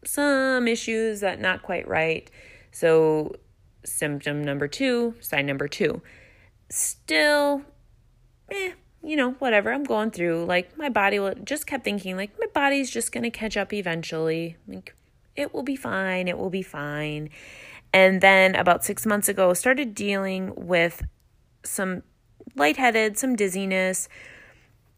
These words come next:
You know, it's fine, it's fine. It's just, I go, that's what happens, and just feeling run down and not recovering from workouts, not feeling the best. Um,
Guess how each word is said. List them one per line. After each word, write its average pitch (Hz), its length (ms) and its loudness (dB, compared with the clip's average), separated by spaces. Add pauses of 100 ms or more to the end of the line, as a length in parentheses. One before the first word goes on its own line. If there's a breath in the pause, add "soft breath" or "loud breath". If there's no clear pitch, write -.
(100)
You 359 80 -8
know, 311 400 0
it's - 180 -6
fine, 240 960 0
it's - 180 -6
fine. 190 560 -2
It's 175 180 -8
just, - 360 -8 (560)
I 156 100 0
go, 139 500 2
that's 175 260 0
what 165 100 -8
happens, 196 520 -4
and 180 160 -8
just - 200 -12
feeling 160 440 -6 (540)
run 175 240 -2
down 196 600 4 (100)
and 147 460 -6 (420)
not 302 180 0
recovering 214 540 -2
from 196 180 -8
workouts, 180 720 -4
not 294 220 -4
feeling 208 300 -4
the 202 80 -4
best. 165 580 -6 (1080)
Um, 175 340 -2